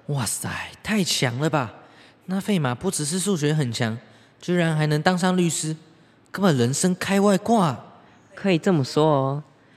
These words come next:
Speaker 2: 费马的爸爸是个有钱的皮革商人，他母亲还是贵族出身，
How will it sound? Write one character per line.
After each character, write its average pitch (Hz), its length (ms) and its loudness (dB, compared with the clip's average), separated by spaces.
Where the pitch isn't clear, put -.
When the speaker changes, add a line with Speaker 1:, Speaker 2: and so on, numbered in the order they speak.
Speaker 2:
费 202 160 6
马 139 160 4
的 117 100 0
爸 156 200 2
爸 113 180 2
是 - 200 -2
个 127 100 2
有 110 240 4
钱 113 200 0
的 110 140 4
皮 - 240 -6
革 143 180 4
商 175 280 0
人， 120 300 2
他 143 220 0
母 131 180 2
亲 131 300 -2
还 123 200 -2
是 127 280 2
贵 165 220 4
族 120 240 2
出 170 220 2
身， 190 260 4